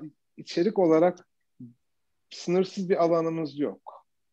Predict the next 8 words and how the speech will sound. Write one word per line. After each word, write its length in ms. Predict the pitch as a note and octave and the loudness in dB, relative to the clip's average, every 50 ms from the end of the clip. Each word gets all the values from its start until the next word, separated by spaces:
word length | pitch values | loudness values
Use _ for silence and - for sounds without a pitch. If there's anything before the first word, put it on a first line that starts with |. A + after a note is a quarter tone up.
| _ - | _ -8
Kamu 280 | - G#3+ A3 G3+ F#3 | -4 0 2 4 6
yayıncısı 440 | F3 E3 E3 E3 D3+ C#3+ - - F3 | 6 6 6 4 2 -2 -4 -2 0
olduğumuz 600 | D#3+ D#3+ D#3+ D#3 - F3 F3 E3 D#3 D#3 C#3+ B2+ | 2 2 2 0 2 0 0 2 0 -2 -6 -8
için, 360 | A#2+ - - C#3 D3 D3 C#3+ _ _ _ _ _ _ _ - | -10 -10 -8 -8 -8 -8 -10 _ _ _ _ _ _ _ -4
e, 40 | - C#3+ D3 C#3+ C#3+ C#3+ C#3 C#3+ | 0 2 4 4 6 4 4 2
bir 100 | - - | 0 2
takım 300 | - G3 F#3 - E3+ D#3+ | 2 2 4 2 0 -2
senaryolarda, 1080 | - - F3 E3 E3+ E3 D#3+ D#3 E3 D#3+ D#3+ D#3 D3+ D3 C#3 D3 D3 D3 D3+ D3+ D3 | 0 2 4 6 8 8 8 10 10 10 10 8 8 6 4 4 4 4 2 0 -4